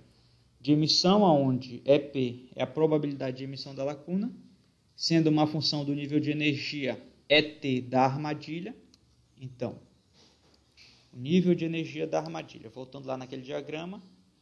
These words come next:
é esse nível aqui, o nível a partir da banda de valência,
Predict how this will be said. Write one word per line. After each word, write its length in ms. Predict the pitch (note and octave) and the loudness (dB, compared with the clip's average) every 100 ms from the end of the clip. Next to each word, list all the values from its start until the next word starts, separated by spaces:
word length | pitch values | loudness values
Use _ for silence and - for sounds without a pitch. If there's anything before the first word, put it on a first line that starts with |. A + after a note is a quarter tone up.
| _ _ - | _ _ 2
é 100 | F3+ | 2
esse 200 | F#3 A3+ | 4 -2
nível 260 | F3+ D#3 | -2 -4
aqui, 240 | D#3+ A2+ A#2 _ _ _ - | -8 -12 -20 _ _ _ -18
o 40 | |
nível 280 | B2+ C3+ D3 | -10 -4 -4
a 40 | C#3 | 0
partir 320 | C#3+ - C#3+ | 0 -2 2
da 120 | C#3+ | 2
banda 360 | B2+ C3 C3 C3+ | 2 -2 -2 -4
de 340 | - C3 C3+ C3+ | -6 -10 -12 -4
valência, 540 | C#3+ A2+ E2+ - - | -4 -4 -8 -18 -20